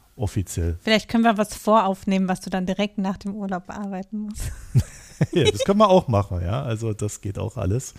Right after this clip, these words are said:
Speaker 1: Da hab ich gar keinen Schmerz mit. Ja, ansonsten wie immer der Hinweis, wir haben zwei Podcasts, also auch zwei Newsletter. Einmal auslandsbericht punkt de gehört, ist der Newsletter für die Foreign Times und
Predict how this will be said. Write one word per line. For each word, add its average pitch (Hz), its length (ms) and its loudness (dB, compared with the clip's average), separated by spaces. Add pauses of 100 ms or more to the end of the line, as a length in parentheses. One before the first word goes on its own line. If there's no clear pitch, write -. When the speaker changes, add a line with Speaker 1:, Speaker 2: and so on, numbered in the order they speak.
Speaker 1:
Da 92 180 0
hab - 200 -2
ich - 100 -10
gar 113 160 0
keinen 101 240 0
Schmerz 107 520 0
mit. 123 260 2
Ja, 107 160 6
ansonsten 131 400 0
wie - 20 -2
immer 143 160 2
der 117 140 6
Hinweis, 156 460 4
wir 123 160 4
haben 107 200 2 (160)
zwei 92 260 -2
Podcasts, - 680 0
also 104 240 2
auch 90 160 -2
zwei - 260 -4
Newsletter. 123 500 0
Einmal 95 280 0
auslandsbericht - 800 -2
punkt 104 200 0
de 104 220 2 (340)
gehört, 98 420 4
ist - 180 -6
der 87 80 4
Newsletter 95 580 4
für 90 220 2
die 85 260 0
Foreign 85 460 0
Times 185 500 2
und 135 400 2